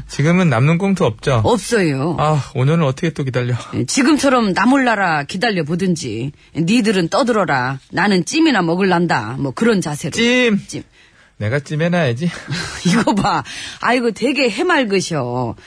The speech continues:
Speaker 2: 그냥 집구석이 어떻게 되든 말든 그냥 되게 긍정적이고.
Speaker 1: 그만 좀 괴롭히십시오. 정말 실망입니다.
Speaker 2: 그 몇 달 전에 나한테 했던 말은 기억나세요?
Speaker 1: 나지요. 국정농단 터졌을 때 이것은 도대체 있을 수가 없는 일이다.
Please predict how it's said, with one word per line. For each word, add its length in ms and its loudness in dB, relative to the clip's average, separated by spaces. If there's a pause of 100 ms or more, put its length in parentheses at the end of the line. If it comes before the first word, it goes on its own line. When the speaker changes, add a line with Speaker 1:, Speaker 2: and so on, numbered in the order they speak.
(120)
Speaker 2:
그냥 180 0
집구석이 520 0
어떻게 300 0
되든 280 0
말든 360 0
그냥 260 0
되게 280 0
긍정적이고. 600 2
Speaker 1:
그만 140 2
좀 140 -2
괴롭히십시오. 680 -2
정말 380 2
실망입니다. 800 0 (240)
Speaker 2:
그 120 -4
몇 160 0
달 160 0
전에 380 0
나한테 420 0
했던 320 0
말은 600 0
기억나세요? 720 0
Speaker 1:
나지요. 460 0 (240)
국정농단 640 -2
터졌을 400 -4
때 380 -2 (340)
이것은 300 2
도대체 360 0
있을 240 0
수가 220 0
없는 240 0
일이다. 580 0